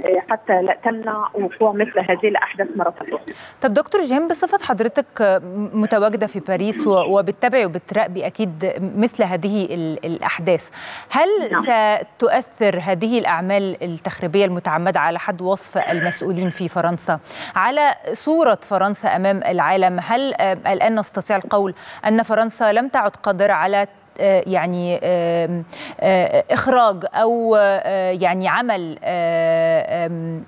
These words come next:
Speaker 2: آه، يعني احتفاليات أو، آه، فعاليات بحجم دورة الألعاب الأولمبية؟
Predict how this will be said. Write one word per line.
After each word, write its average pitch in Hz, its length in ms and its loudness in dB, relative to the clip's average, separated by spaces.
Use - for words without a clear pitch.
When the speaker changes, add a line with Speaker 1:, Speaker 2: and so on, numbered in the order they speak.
Speaker 2:
آه، 156 60 -4
يعني 170 320 0
احتفاليات 220 680 0
أو، 220 480 2
آه، 185 520 0
فعاليات 214 760 0
بحجم 202 440 -2
دورة 202 340 2
الألعاب 170 360 0
الأولمبية؟ 156 560 -10